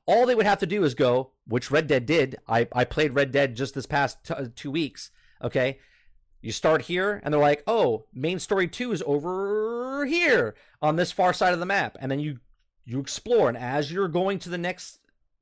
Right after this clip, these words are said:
point of interest, uh, a question mark pops up, or someone comes up to you, and you're like, "Oh, will you help me, sir?" And you're like, "Yeah, I'll help you."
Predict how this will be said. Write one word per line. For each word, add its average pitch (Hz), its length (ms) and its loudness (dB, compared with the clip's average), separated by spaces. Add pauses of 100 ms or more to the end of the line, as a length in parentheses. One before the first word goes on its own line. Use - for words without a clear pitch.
(360)
point 202 520 0
of 156 140 0
interest, - 600 -6 (680)
uh, 170 160 4
a 175 80 4
question 175 380 0
mark 123 200 0
pops 120 320 -2
up, 110 300 -2
or 127 80 -2
someone 160 340 0
comes 160 220 -2
up 156 180 0
to 156 100 -10
you, 123 140 -2
and 117 80 -4
you're 131 100 -2
like, 131 320 0
"Oh, 220 280 4
will 131 180 -2
you 190 100 -2
help 185 200 -2
me, 226 80 -4
sir?" 254 200 -2
And 254 80 -2
you're 226 100 -2
like, 226 180 -2
"Yeah, 311 160 2
I'll 294 120 6
help 196 280 2
you." 226 160 -6